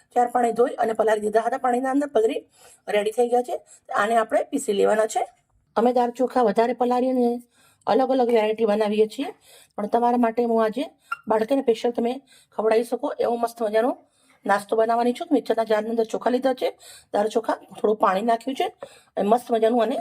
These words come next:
પીસી લેશું આપણે. સરસ મજાનું પીસી અને રેડી કરી દીધું છે, મસ્ત મજાનું.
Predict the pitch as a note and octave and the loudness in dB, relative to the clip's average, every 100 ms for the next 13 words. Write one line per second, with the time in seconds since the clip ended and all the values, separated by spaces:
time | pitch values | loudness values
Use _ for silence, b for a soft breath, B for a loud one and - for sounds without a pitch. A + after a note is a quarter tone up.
0 | - - G3+ F#3+ F#3 - A3 A3 E4 - | -8 -8 -6 -2 -4 -2 -4 0 -4 -4
1 | _ _ _ _ _ _ _ _ _ _ | _ _ _ _ _ _ _ _ _ _
2 | _ _ _ _ _ _ _ _ _ _ | _ _ _ _ _ _ _ _ _ _
3 | _ _ _ _ - - - _ _ _ | _ _ _ _ -2 -2 -2 _ _ _
4 | _ _ _ - A3+ G#3+ - A3 G#3 G#3 | _ _ _ -6 -4 -4 -4 -2 -2 -2
5 | G3+ - C#4+ - G3 F#3 F#3 G3 G#3+ G3+ | -6 -4 -6 -4 -4 -4 -4 -4 -6 -6
6 | G#3+ - D#4+ - - - A#3 - - | -8 -8 -10 -8 -8 -6 -4 -4 -4